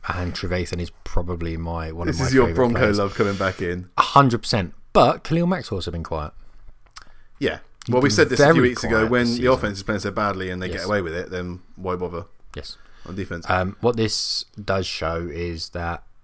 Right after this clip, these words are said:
Speaker 1: Trubisky will be there next season. Almost,
Speaker 2: Oh.
Speaker 1: almost certain. I will bet you.
Speaker 2: Oh.
Speaker 1: I will bet you a veggie samosa on
Speaker 2: No,
Speaker 1: it.
Speaker 2: no, I, I agree, 'cause Ryan Pace is trash.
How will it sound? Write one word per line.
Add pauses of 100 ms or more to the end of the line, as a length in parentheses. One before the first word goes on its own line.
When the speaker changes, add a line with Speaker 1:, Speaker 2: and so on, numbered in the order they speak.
(140)
Speaker 1:
Trubisky
will
be
there
next
season. (560)
Almost,
Speaker 2:
Oh.
Speaker 1:
almost
certain. (180)
I
will (100)
bet
you.
Speaker 2:
Oh.
Speaker 1:
I
will
bet
you
a
veggie
samosa
on
Speaker 2:
No,
Speaker 1:
it.
Speaker 2:
no, (320)
I,
I
agree,
'cause
Ryan
Pace
is
trash.